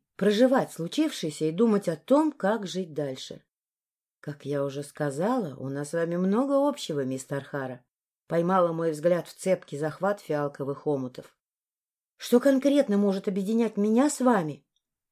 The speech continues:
"Например, ненависть к вампирам", понизила голос так, чтобы ее могла слышать только я.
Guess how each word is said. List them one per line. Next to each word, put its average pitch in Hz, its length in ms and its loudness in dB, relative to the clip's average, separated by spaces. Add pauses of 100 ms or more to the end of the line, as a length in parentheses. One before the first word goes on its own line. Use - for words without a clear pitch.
"Например, 139 800 -6
ненависть 170 520 -6
к - 80 -12
вампирам", 147 800 -6 (540)
понизила 160 480 0
голос 160 320 0
так, 196 220 -4
чтобы 165 240 -6
ее 160 240 0
могла 190 300 -2
слышать 175 380 -8
только 180 300 -4
я. 143 240 -4